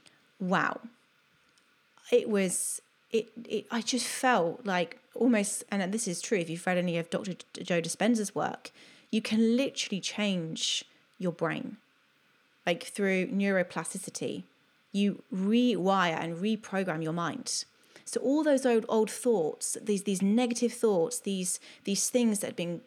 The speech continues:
going round and round and round in my mind for all this time were just circulating, and I finally saw them for what they were, just thoughts, just fear,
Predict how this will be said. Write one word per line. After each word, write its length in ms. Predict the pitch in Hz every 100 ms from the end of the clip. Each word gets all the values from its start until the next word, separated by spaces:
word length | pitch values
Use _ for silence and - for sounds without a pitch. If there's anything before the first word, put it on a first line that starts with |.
| _
going 360 | 233 220 185 170
round 380 | 208 233 247 226
and 120 | 196
round 280 | 202 208 208
and 80 | 190
round 140 | 196
in 60 | 196
my 120 | 175
mind 320 | 190 196 165
for 100 | -
all 260 | 240 285 269
this 180 | 240
time 580 | - 220 240 175 95 - - - _ _ _ -
were 60 | 196
just 200 | 185 -
circulating, 880 | 233 226 220 214 175 160 - 165
and 120 | 165 175
I 120 | 180
finally 480 | - - 233 240 202
saw 380 | - - 247
them 120 | 226 185
for 140 | 180
what 120 | 175
they 120 | 175
were, 420 | 170 220 185 180 196 - _ -
just 280 | 233 -
thoughts, 440 | - 285 - - -
just 180 | 214 -
fear, 580 | - 269 285 - -